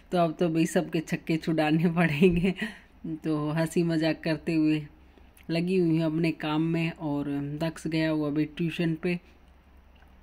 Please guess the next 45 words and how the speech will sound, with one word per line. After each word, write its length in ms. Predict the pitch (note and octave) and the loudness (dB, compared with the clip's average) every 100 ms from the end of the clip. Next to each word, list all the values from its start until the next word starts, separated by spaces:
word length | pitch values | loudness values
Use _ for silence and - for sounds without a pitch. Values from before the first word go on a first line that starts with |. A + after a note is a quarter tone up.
| - - - - _ | -20 -20 -20 -20 _
जो 120 | E3+ | -2
ये 200 | E3+ D#3+ D#3+ | 2 4 4
रैक 260 | D#3+ D#3 | 2 0
वगैरह 440 | D#3+ D3+ D#3 D#3 D#3 | -2 0 0 0 0
हैं 220 | E3+ E3 | 0 -2
इनमें 360 | F3 E3+ E3 D#3+ | -2 0 2 0
सारे 340 | E3+ D#3 D#3 | 0 0 0
डब्बे 300 | D#3 D#3 D3+ D#3 | -2 -4 -2 -2
रखे 300 | D3+ - F3 | -2 -4 -4
हुए 220 | D#3+ D#3+ | -2 -2
हैं, 100 | D#3+ | 0
और 140 | D#3+ | -2
सामने 440 | - F#3 E3+ E3+ E3 | -4 -4 -2 -2 -2
रखे 320 | D#3+ - F3 | -4 -6 -6
हुए 260 | E3 D#3+ D#3 | -4 -2 -2
हैं 160 | D#3+ | -2
जो 120 | D#3+ D3+ | -2 0
मसाले 500 | D#3 D#3 E3+ D#3+ E3 | -2 -2 -2 -2 -2
के 160 | E3 | -4
डब्बे 360 | E3 E3 D#3 D#3+ | -6 -6 -4 -2
हैं 260 | D#3+ E3+ E3+ - - - - | -2 -4 -6 -10 -20 -20 -10
कांच 300 | D#3+ D#3 D3+ | -4 -2 -2
वाले, 320 | E3 D#3+ E3 | -2 0 0
वो 240 | D#3 D#3+ E3+ | -2 -2 -4
वाले 300 | E3 D#3 D#3+ | -2 0 0
रखे 280 | D#3 - F3+ | -2 -4 -4
हुए 260 | D#3+ D#3 D3+ | -2 -2 -2
हैं। 160 | D#3+ D#3 | -4 -6
और 200 | D#3+ D#3+ | -4 -2
मेरा 260 | E3+ E3+ F3 | 0 0 -2
एग्जॉस्ट 540 | F3 E3 E3 F3 - - | -4 -4 -2 -4 -6 -4
फैन 220 | E3+ D#3+ | -2 0
हो 160 | D#3+ D#3 | -2 -4
रखा 280 | D#3 - D#3+ | -4 -6 -6
है 80 | D3 | -4
ख़राब, 400 | D#3 D#3 D#3+ D#3+ - - - - - | -6 -4 -4 -6 -14 -20 -20 -20 -2
तो 80 | F#3 | 0
अब 120 | F3 | 2
इनको 240 | F#3 F3+ F3+ | 2 2 0
बोल 260 | E3+ F3+ | 2 2
रखा 280 | F3+ E3+ F#3 | 2 -2 0
है 100 | F3+ | 0
एग्जॉस्ट 420 | F3 F3 F3 - | 0 -2 -4 -2
फैन 220 | F3 D#3+ D#3+ | 0 2 2
आएगा 420 | D#3+ D#3+ F3 | 0 0 -2